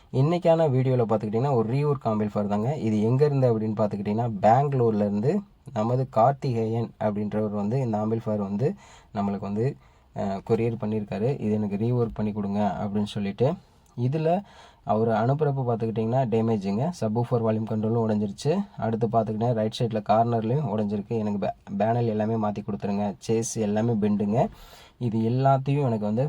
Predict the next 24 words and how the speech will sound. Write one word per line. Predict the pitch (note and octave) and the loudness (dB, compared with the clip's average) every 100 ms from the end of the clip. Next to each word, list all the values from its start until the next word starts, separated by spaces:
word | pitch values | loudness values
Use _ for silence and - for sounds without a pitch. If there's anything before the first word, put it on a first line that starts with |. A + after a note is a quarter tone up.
| - | -4
ப்ராப்பரா | - A2 A#2+ C3+ C3+ F3 - | -2 2 2 4 2 2 -4
எனக்கு | - G#2+ G2+ | -4 -4 -4
பக்காவா | G#2+ G2+ - A2+ A#2+ | -6 -6 -4 0 2
ரெடி | A2 G#2+ | 2 0
பண்ணி | A2 G#2+ | 0 -2
கொடுங்க" | G2 G2 G#2 G#2 - | -2 -2 -2 -2 -2
அப்படின்னு | G2+ G2 G#2 G#2 | 0 0 -2 -6
சொல்லி | G2+ A#2+ - - - - | -6 -6 -6 -18 -20 -10
கஸ்டமர் | G#2 - A#2 G#2+ | -8 -4 -2 -2
வந்து | G#2 G#2 A#2 | -2 0 0
இது | G#2 | -2
நம்மள்ட்ட | G#2 G2+ G#2 A2 | -2 -4 -4 -6
கொடுத்துருக்காரு. | - G#2 G2+ G2 G2 A2+ G3+ - - - _ | -6 -6 -6 -4 -2 -2 -4 -8 -20 -20 _
அவரு | A2+ B2+ D3+ C3 | -2 0 0 0
எப்படி | A2+ C3+ F#3 E3+ | -2 -2 -4 -4
கேட்டாரோ | C3 A#2+ A#2+ A#2 C#3+ - - | 0 0 2 0 -2 -4 -4
அதுக்கு | A2 A2 | 0 0
தகுந்த | A2 A2 A2 | 0 -2 0
மாதிரி | A2 C3 D#3 - | -2 -2 -4 -4
இதை | G#2 | -2
நம்ம | G#2 G#2 | -2 -4
ஃபாலோ | G2+ G#2 G#2+ | 0 0 0
பண்ண | G2 G2 | -4 -4
போறோம். | G2 A2 | -2 -2